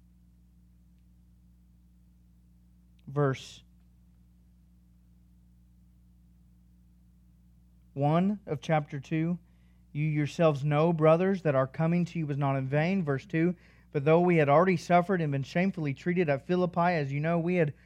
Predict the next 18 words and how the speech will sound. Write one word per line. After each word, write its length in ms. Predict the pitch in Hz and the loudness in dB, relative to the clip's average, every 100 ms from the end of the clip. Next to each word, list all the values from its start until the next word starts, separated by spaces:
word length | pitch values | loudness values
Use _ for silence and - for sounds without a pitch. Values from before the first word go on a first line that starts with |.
| - _ - | -20 _ 0
boldness 840 | 131 180 262 175 139 120 - - | 6 8 8 4 0 -2 -10 -16
in 140 | 160 143 | -8 -2
our 160 | 131 | -2
God 440 | 120 120 123 156 170 _ _ _ _ _ _ _ _ _ _ _ _ | -2 -2 -2 -6 -10 _ _ _ _ _ _ _ _ _ _ _ _
to 100 | - | -12
declare 380 | 127 - 160 196 | -10 -2 0 0
to 160 | - | -4
you 80 | 175 | -6
the 80 | 165 | -2
gospel 460 | 143 143 165 - 156 | 0 0 -2 -6 -6
of 80 | |
God 240 | 143 139 143 | 0 0 0
in 80 | 135 | -2
the 40 | |
midst 320 | 131 143 143 | -4 -6 -8
of 120 | 131 | -10
much 260 | 123 131 - | -6 -8 -8
conflict." 640 | - 131 120 104 95 - | -8 -8 -8 -12 -16 -18